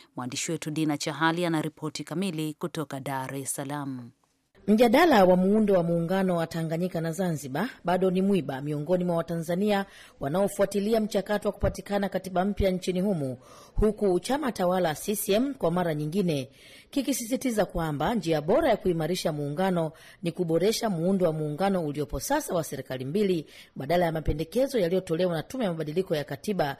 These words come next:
Speaker 2: ya kuwepo kwa serikali tatu kama suluhisho ya changamoto zilizopo hivi sasa. Huyu hapa Nape Nnauye, katibu mwenezi wa C C M Taifa,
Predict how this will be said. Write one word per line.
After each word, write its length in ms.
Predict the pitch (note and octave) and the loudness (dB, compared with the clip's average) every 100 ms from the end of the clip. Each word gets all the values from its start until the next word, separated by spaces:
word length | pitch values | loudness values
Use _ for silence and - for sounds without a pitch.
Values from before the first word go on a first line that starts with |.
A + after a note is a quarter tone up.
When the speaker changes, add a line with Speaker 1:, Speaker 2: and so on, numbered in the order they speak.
| - - | -12 -6
Speaker 2:
ya 120 | A3+ G#3+ | -2 0
kuwepo 340 | G#3 G#3+ F#3 | 2 0 2
kwa 120 | F#3+ | 0
serikali 440 | F3+ F3 F3 F3 E3+ | 0 -2 -2 -4 -4
tatu 540 | G3 D#3 - C#3 C3 - - - | -4 -4 -4 -6 -6 -10 -14 -2
kama 260 | G#3+ G3 | 0 0
suluhisho 480 | - E3+ D#3+ A#3+ A3+ | -2 -4 -4 -2 -2
ya 60 | F3+ | -2
changamoto 540 | E3+ D#3 F3 F#3 F#3 | -2 -2 0 0 -2
zilizopo 640 | D#3 D3+ C#3+ D#3+ - C#3+ | -4 -4 0 0 0 -2
hivi 280 | C3+ D3 C3 | -2 -6 -6
sasa. 500 | - B2+ - C3+ B2 - - - - - - | -8 -8 -6 -6 -6 -12 -20 -20 -20 -20 -2
Huyu 220 | - A#3 | 2 4
hapa 460 | G#3+ D#4 A#3+ F#3 D#3 | 4 2 2 2 0
Nape 380 | F3+ F#3 F#3+ E3+ | 0 0 2 0
Nnauye, 500 | D#3 D#3 F#3+ F#3 D3 | 0 -2 0 2 0
katibu 440 | D3 D3 - G3+ F#3+ | -2 -6 -4 -2 0
mwenezi 480 | F3+ G#3+ A3+ B3 | 2 0 0 0
wa 180 | F#3+ E3 | 2 2
C 200 | D3 G3 | -2 -6
C 140 | - F3+ | -2 -2
M 120 | D#3 | -2
Taifa, 480 | D#3 G#3+ - C#3+ | -2 -2 -2 -4